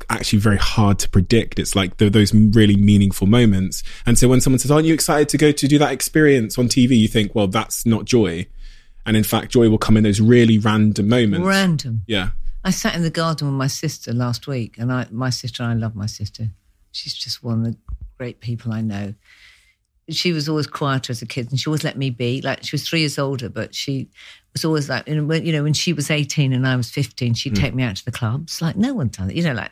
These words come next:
Speaker 2: she was like, "Come on." It was, and I just sat with her, and it was just a moment. We were just sitting together. We weren't speaking. And it was just that moment where that connected.
Speaker 1: I can see it in your face when you, when you
Speaker 2: Yeah.
Speaker 1: describe these moments.
Speaker 2: Yeah.
Speaker 1: Your face lights up.
Speaker 2: Yeah.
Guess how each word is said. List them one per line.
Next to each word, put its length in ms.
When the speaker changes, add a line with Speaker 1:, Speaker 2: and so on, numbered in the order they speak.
Speaker 2:
she 220
was 100
like, 140
"Come 260
on." 280
It 60
was, 160
and 220
I 100
just 340
sat 240
with 200
her, 280
and 100
it 20
was 140
just 160
a 20
moment. 340
We 140
were 160
just 440
sitting 360
together. 400
We 120
weren't 280
speaking. 720
And 100
it 60
was 120
just 140
that 140
moment 280
where 140
that 220
connected. 420
Speaker 1:
I 40
can 100
see 140
it 20
in 60
your 100
face 240
when 100
you, 140
when 100
you 60
Speaker 2:
Yeah. 80
Speaker 1:
describe 260
these 160
moments. 340
Speaker 2:
Yeah. 240
Speaker 1:
Your 80
face 240
lights 240
up. 160
Speaker 2:
Yeah. 280